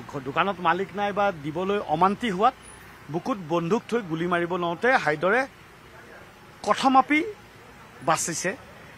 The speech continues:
আৰু বন্দুকৰ গুলী এতিয়াও, এয়া চাওক, এতিয়াও বন্দুকৰ গুলী ভৰিত সোমাই আছে। এই ভৰিৰ বুঢ়া আঙুলিত বন্দুকৰ গুলী সোমাই আছে। হাইদৰ এতিয়াও গুলুবিদ্ধ। ডাক্তৰে কেইদিনমান পিছত আকৌ ডাক্তৰ হস্পিটেললৈ মাতিছে, তাত গৈ তেতিয়া গুলী উলিয়াব।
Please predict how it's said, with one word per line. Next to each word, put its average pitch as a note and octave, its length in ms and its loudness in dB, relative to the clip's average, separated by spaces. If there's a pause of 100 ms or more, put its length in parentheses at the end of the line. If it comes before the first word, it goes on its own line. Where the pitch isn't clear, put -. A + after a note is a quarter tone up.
আৰু G3+ 180 6
বন্দুকৰ F#3+ 520 2
গুলী G3 360 2 (420)
এতিয়াও, A3+ 440 8 (440)
এয়া F#3+ 160 10
চাওক, A#3+ 200 6 (100)
এতিয়াও A3 400 8
বন্দুকৰ G3 460 8
গুলী G3 280 2
ভৰিত E3+ 380 4 (120)
সোমাই G3+ 240 6
আছে। - 260 -4 (640)
এই F3+ 100 2
ভৰিৰ F3+ 400 4
বুঢ়া F3+ 260 8
আঙুলিত G3+ 440 6
বন্দুকৰ F3 440 2
গুলী F3 300 -2
সোমাই E3+ 340 6
আছে। A#3 300 6 (540)
হাইদৰ G3 320 10
এতিয়াও A3 340 8
গুলুবিদ্ধ। F#3+ 760 8 (380)
ডাক্তৰে A3 400 6
কেইদিনমান G3+ 520 4
পিছত G#3 280 2
আকৌ G3+ 220 6
ডাক্তৰ E3+ 340 6
হস্পিটেললৈ F#3+ 460 2
মাতিছে, F#3+ 380 4
তাত F3 240 4
গৈ G#3+ 120 4
তেতিয়া F#3+ 240 0
গুলী D#3+ 340 0
উলিয়াব। E3+ 360 8